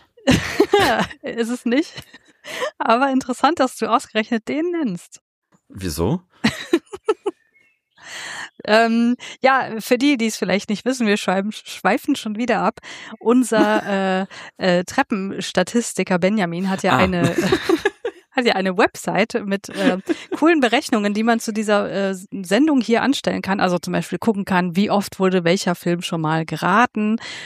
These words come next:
Speaker 1: Und da kam heraus, dass unter allen American <laughs> Filmen American Sniper doch relativ selten geraten wurde. Und dem hast du gerade entgegengewirkt.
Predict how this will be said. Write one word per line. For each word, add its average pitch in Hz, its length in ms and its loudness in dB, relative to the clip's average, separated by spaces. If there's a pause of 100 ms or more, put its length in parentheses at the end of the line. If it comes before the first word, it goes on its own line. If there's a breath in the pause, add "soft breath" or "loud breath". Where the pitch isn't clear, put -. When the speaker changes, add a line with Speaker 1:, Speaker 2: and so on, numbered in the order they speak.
(260 loud breath)
Speaker 1:
Und 311 400 0
da 214 220 4
kam 226 260 -6
heraus, 202 500 -2
dass 202 380 -4
unter 240 380 -2
allen 269 320 2
American 247 720 2
<laughs> 220 520 0
Filmen 240 520 0
American 240 420 0
Sniper 233 520 0
doch 214 200 -2
relativ 262 400 0
selten 214 380 2
geraten 170 440 -2
wurde. 165 280 0
Und 196 240 -6
dem 226 240 4
hast 269 200 2
du 240 60 -6
gerade 233 200 -2
entgegengewirkt. 208 840 -2